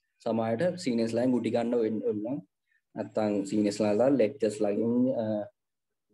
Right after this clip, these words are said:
සෙක්ෂන් එක මේ, මේ ඩිපාර්ට්මන්ට් හෙඩ් ලාගෙන් එහෙම එහෙම අපිට දඩුවම් ලබන්න උනත් මේ හැකියාවක් තියෙනවා. ඒතකොට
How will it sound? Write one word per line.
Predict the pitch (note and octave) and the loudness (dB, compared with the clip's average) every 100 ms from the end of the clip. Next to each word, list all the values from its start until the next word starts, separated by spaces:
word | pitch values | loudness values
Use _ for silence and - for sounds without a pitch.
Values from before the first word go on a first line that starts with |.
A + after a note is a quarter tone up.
| _ _ _ _ _ _ _ | _ _ _ _ _ _ _
සෙක්ෂන් | - G2+ - G#2 G#2+ | -4 -2 0 0 0
එක | - | 0
මේ, | G2+ | 0
මේ | F#2+ F#2 | 2 2
ඩිපාර්ට්මන්ට් | G#2 G#2+ G#2+ G#2+ G#2+ | 4 4 6 4 4
හෙඩ් | G#2+ G2+ | 4 2
ලාගෙන් | G2+ G2 A#2 C3+ | -2 -6 0 2
එහෙම | B2 A#2 | 2 2
එහෙම | B2 E3 _ _ _ _ - | 2 0 _ _ _ _ -4
අපිට | A#2+ | 2
දඩුවම් | A2+ G#2+ A2 | 4 6 6
ලබන්න | G#2+ G#2 A2 A#2 | 4 0 -2 2
උනත් | D#3 - _ _ - | 0 0 _ _ -2
මේ | C3 C3 | 2 2
හැකියාවක් | C3 A#2+ C#3 D3 | 0 2 4 4
තියෙනවා. | D3 D3+ A2 | 2 2 2
ඒතකොට | A2 G2+ | 2 0